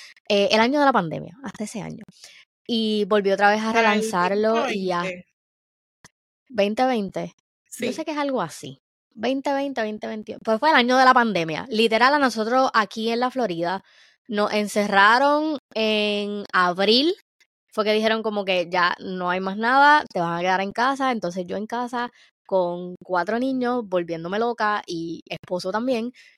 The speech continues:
Speaker 1: Yo dije, "Ok, no, necesito hacer algo". So,
Speaker 2: <laughs>
Speaker 1: tiramos el podcast de nuevo y el último episodio fue el dos de, eh, agosto,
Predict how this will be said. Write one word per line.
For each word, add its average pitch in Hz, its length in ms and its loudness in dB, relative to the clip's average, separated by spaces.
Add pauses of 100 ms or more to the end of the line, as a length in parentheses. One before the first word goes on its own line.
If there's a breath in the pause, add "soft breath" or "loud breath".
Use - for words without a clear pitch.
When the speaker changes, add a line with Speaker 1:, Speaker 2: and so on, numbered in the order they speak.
(140)
Speaker 1:
Yo 175 80 -4
dije, 160 140 -6
"Ok, 151 80 -6 (180)
no, 160 180 -12 (100)
necesito 151 460 -6
hacer 143 180 -12
algo". - 200 -20 (300)
So, - 360 -8 (100)
Speaker 2:
<laughs> 220 300 -10 (320 loud breath)
Speaker 1:
tiramos 180 320 2
el 202 80 -2
podcast 190 340 -4
de 190 80 -2
nuevo 277 440 4 (560 loud breath)
y 240 600 2 (200)
el 220 180 2
último 220 280 -2
episodio 226 500 0
fue 214 300 0
el 196 260 -2
dos 190 380 0 (140)
de, 175 960 -2
eh, 160 260 -2
agosto, 156 580 -4